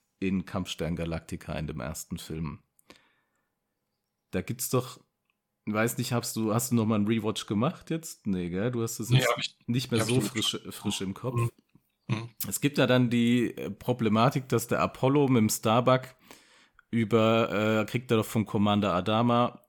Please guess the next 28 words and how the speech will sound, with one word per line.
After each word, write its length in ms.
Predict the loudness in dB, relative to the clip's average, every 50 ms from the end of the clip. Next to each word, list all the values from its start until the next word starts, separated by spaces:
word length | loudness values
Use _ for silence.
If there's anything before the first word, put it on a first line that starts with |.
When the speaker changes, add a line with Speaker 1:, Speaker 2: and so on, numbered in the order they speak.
| _ _ -6
Speaker 1:
äh, 160 | -4 -2 0 0
entsprechend 880 | 0 0 -2 -4 -4 -2 -4 -2 0 0 0 0 -2 -4 -8 -6 -2
den 180 | 0 0 0 0
Befehl, 520 | -2 -4 -4 -2 0 0 2 2 2 0
dass 300 | 0 0 0 0 0 0
sie 460 | 0 0 2 2 4 4 2 2 0 -4 -14 -20 -20 -20 -20 -20 -20 _ _ _ _ _ -4
die 80 | 0 0
Schiffe 340 | 2 4 2 2 2 2 2
mal 200 | 4 4 4 4
überprüfen 560 | 4 2 0 0 0 -2 -2 0 0 0 0
sollen, 340 | 0 2 2 2 2 2 2
was, 320 | 0 0 0 -2 -4 -4
wie 80 | -4 -2
da 160 | 0 0 0
die 80 | 0 -2
Stimmung 400 | -2 -2 -2 0 0 0 0 0
ist 360 | -2 -2 -4 -2 -2 -2 -2
und, 200 | -2 -2 -2 -2
und 420 | -2 -2 -2 -4 -4 -6 -6 -4
was 200 | -4 -4 -2 -2
da 120 | -2 -2 -2
so 140 | -2 -2
los 320 | -2 -2 -2 0 0 -2 -2
ist 140 | -2 -4 -4
auf 160 | -6 -6 -6
den 140 | -8 -6 -6
Schiffen, 380 | -6 -6 -6 -6 -8 -8 -6 -2
ne? 260 | -2 -2 -2 -2